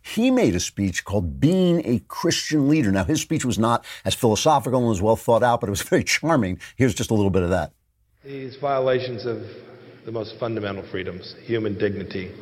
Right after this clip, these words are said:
Speaker 2: that I spoke about today, religious persecution, human trafficking, political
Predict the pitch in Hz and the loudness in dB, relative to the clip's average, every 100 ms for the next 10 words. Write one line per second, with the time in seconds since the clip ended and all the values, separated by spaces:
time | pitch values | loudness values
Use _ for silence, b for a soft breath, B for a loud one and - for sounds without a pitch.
0 | B B B - 104 - - 101 95 92 | B B B -4 -2 0 0 0 0 -2
1 | 90 90 95 95 104 104 101 - 107 98 | -4 -4 -2 0 2 2 2 -2 -2 -2
2 | - 120 107 110 98 104 95 90 113 98 | 0 0 2 -2 -2 -2 -2 0 2 2
3 | - 104 104 95 - B B B B B | 0 -4 -4 -4 -8 B B B B B
4 | B - 120 107 104 98 | B 0 6 6 4 0